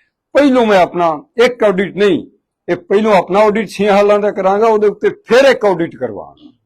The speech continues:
ਡਬਲ ਆਡਿਟ ਕਰਵਾਵਾਂਗਾ। ਜੋ ਮੇਰੇ ਖਾਤੇ ਵਿੱਚ ਆਵੇਗਾ ਤੇ ਮੈਂ ਉਸੇ ਵੇਲੇ ਸਭ ਤੋਂ ਪਹਿਲੋਂ ਆਪ ਪਹਿਲੋਂ ਪਾਕ ਹੋਣਾ ਚਾਹਾਂਗਾ ਸੰਗਤ ਦੇ ਸਾਹਮਣੇ, ਗੁਰੂ ਦੀ ਗੋਲਕ ਸੰਗਤ ਦੇ ਸਾਹਮਣੇ ਪਾਵਾਂਗਾ। ਸੰਗਤ ਇਕੱਠੀ ਕਰਾਂਗਾ, "ਭਰਾਵੋ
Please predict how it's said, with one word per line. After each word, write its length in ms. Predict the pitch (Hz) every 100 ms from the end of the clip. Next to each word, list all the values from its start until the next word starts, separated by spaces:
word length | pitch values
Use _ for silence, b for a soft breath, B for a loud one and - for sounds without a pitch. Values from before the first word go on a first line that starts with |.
| _ _ _ 127
ਡਬਲ 260 | 202 240
ਆਡਿਟ 320 | 220 180 165
ਕਰਵਾਵਾਂਗਾ। 500 | 123 131 110 101 85 _ _ _ _ 123
ਜੋ 400 | - 190 247 269
ਮੇਰੇ 440 | 233 202 185 123 - _ _ _ _
ਖਾਤੇ 360 | - 175 180 202
ਵਿੱਚ 240 | 175 147
ਆਵੇਗਾ 440 | 139 131 135 95 - _ _ _
ਤੇ 80 | 165
ਮੈਂ 360 | 160 160 190 180
ਉਸੇ 480 | - 240 - 202 160
ਵੇਲੇ 340 | 156 160 156 _ _
ਸਭ 280 | - 196 208
ਤੋਂ 260 | 208 175 151
ਪਹਿਲੋਂ 560 | 160 170 180 - 190
ਆਪ 160 | 226 220
ਪਹਿਲੋਂ 220 | 202 170
ਪਾਕ 260 | 143 139 131
ਹੋਣਾ 240 | 113 113
ਚਾਹਾਂਗਾ 320 | 113 151 165
ਸੰਗਤ 360 | 185 180 180 175
ਦੇ 120 | 131
ਸਾਹਮਣੇ, 380 | 113 117 113 98 _ _ _
ਗੁਰੂ 180 | 147 202
ਦੀ 100 | 202
ਗੋਲਕ 380 | 156 185 190 180
ਸੰਗਤ 320 | - 165 175
ਦੇ 160 | 165 160
ਸਾਹਮਣੇ 340 | 170 175 175
ਪਾਵਾਂਗਾ। 340 | - 156 156
ਸੰਗਤ 320 | 156 - 156 156
ਇਕੱਠੀ 300 | 175 156 147
ਕਰਾਂਗਾ, 260 | 151 156
"ਭਰਾਵੋ 500 | 151 131 123 151 151